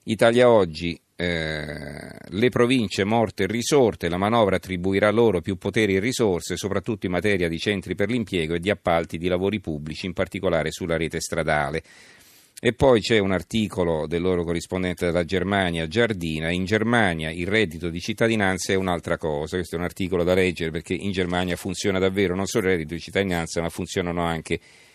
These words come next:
i centri per l'impiego. Non a caso pare che il governo stia studiando così il sistema tedesco. Allora, il Messaggero, du-, def bocciato, duello nel governo.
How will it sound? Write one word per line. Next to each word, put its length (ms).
i 100
centri 400
per 160
l'impiego. 540
Non 160
a 80
caso 500
pare 340
che 120
il 300
governo 520
stia 260
studiando 640
così 380
il 80
sistema 520
tedesco. 600
Allora, 640
il 260
Messaggero, 720
du-, 320
def 420
bocciato, 560
duello 480
nel 160
governo. 640